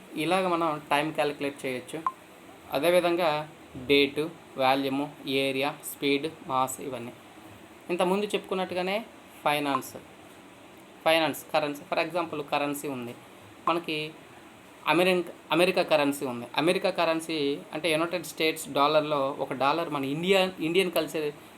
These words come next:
ఇండియన్ రూపీస్లోకి మార్చబడితే ఎంత ఉందో చూడండి ఇక్కడట.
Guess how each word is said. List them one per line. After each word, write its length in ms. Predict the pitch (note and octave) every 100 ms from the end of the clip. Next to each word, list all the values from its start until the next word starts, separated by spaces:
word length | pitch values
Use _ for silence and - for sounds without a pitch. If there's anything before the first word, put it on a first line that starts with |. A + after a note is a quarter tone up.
| -
ఇండియన్ 420 | E3 F#3+ F#3+ F3+ F#3 - -
రూపీస్లోకి 540 | E3 D#3+ E3+ E3+ D#3 D3
మార్చబడితే 840 | D3 C#3+ C#3+ C#3 C3+ E3 C3+ C#3 -
ఎంత 220 | C#3+ C#3+
ఉందో 160 | D#3 D3 C#3+
చూడండి 240 | C3 B2+ B2
ఇక్కడట. 360 | A#2 A2 C#3